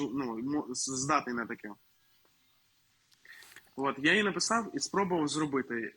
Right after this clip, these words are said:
Е, для того, щоб подати на її, е, і,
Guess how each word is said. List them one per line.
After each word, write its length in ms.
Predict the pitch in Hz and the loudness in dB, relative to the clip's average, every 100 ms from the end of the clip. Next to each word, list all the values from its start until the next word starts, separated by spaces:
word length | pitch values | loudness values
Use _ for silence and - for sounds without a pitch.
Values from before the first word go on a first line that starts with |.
| - | -12
Е, 320 | - 120 117 | -8 -6 -4
для 140 | 123 156 | -2 0
того, 200 | 190 175 | 2 2
щоб 220 | 180 - | 0 0
подати 440 | 160 175 175 151 | 0 0 0 0
на 180 | 151 147 | 2 2
її, 220 | 147 143 127 | 2 0 -2
е, 200 | 131 - - _ | -6 -6 -12 _
і, 180 | - 175 | -2 -2